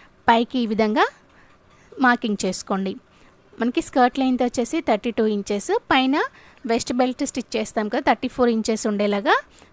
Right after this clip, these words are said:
స్టిచ్ చేసుకోవచ్చు. మిగిలిన క్లాత్ మొత్తాన్ని కూడా నేను ఫ్రిల్ పెడుతున్నాను ఈ విధంగా. అంటే కొంచెం పెద్దగా అయినా కూడా యూజ్ అయ్యే విధంగా ఫ్రిల్ స్టిచ్ చేసుకుంటే సరిపోతుంది. కాబట్టి నేను శారీ ఫుల్ లెంగ్త్ మొత్తాన్ని కూడా తీసుకుంటున్నాను.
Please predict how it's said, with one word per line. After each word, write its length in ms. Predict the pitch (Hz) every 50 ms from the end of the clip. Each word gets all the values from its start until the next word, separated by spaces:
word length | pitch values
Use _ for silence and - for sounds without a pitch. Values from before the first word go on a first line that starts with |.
| - -
స్టిచ్ 220 | - - 302 - - 254
చేసుకోవచ్చు. 560 | 202 - - - - 202 202 - - 320 415 571 539 392 311 269
మిగిలిన 260 | 262 285 320 339 349 330 -
క్లాత్ 260 | 277 254 233 - - 226
మొత్తాన్ని 300 | 220 - - 226 226 220 -
కూడా 100 | 233 240 240
నేను 180 | 226 233 359 554 - - - - - - - _ _ - -
ఫ్రిల్ 200 | 311 294 311 - -
పెడుతున్నాను 500 | 247 214 190 - 202 202 196 196 190 190 190
ఈ 20 | 190
విధంగా. 340 | 180 196 190 190 214 311 453 554 - - - _ _ - - _ _ _ _ _ _ -
అంటే 140 | 240 277 269 -
కొంచెం 240 | 262 254 254 294 269 - 247
పెద్దగా 320 | 226 208 214 247 247 254 254
అయినా 140 | 247 247 247 -
కూడా 160 | 269 294 302 269
యూజ్ 200 | 247 240 240 214 226
అయ్యే 100 | 220 214 214 214
విధంగా 260 | 196 214 208 240 330 -
ఫ్రిల్ 240 | - 254 233 226 269 -
స్టిచ్ 200 | - 254 214 - -
చేసుకుంటే 340 | 220 214 - - - 247 - -
సరిపోతుంది. 560 | 214 196 - - 196 196 - 185 190 226 381 523 622 _ - - - - - _ _ _ -
కాబట్టి 280 | 247 240 233 240 - 330 320
నేను 140 | 320 302 - - 285
శారీ 260 | 247 226 220 226 294 277 -
ఫుల్ 180 | - 262 254 247 254
లెంగ్త్ 220 | 247 240 240 - 240
మొత్తాన్ని 360 | 214 196 - - 233 220 220 226 -
కూడా 100 | 277 294 -
తీసుకుంటున్నాను. 720 | 262 214 - - - - 202 196 202 196 196 196 196 240